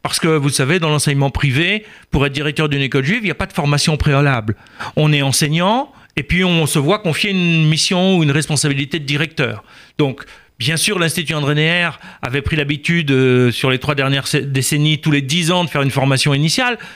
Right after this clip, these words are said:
mais entre-temps, il n'y avait rien. Donc, on a, euh, mis en place depuis l'année dernière une formation continue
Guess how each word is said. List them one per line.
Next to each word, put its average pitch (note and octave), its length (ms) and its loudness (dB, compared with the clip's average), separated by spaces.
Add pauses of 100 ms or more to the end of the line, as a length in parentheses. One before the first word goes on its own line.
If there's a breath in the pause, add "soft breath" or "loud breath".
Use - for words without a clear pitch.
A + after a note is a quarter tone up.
mais D#3+ 140 2
entre-temps, D#3+ 420 0
il A#3 60 0
n'y F#3 60 0
avait D3+ 120 -2
rien. D3 340 0 (460 loud breath)
Donc, F3+ 240 -2
on D#3+ 140 2
a, F#3+ 420 0
euh, C#3+ 220 2
mis D3 160 2
en D3+ 100 0
place F3 220 0
depuis C3+ 220 -2
l'année B2+ 120 0
dernière D#3+ 540 2 (260 loud breath)
une D3+ 140 0
formation D#3+ 600 0 (460 soft breath)
continue G#3 640 2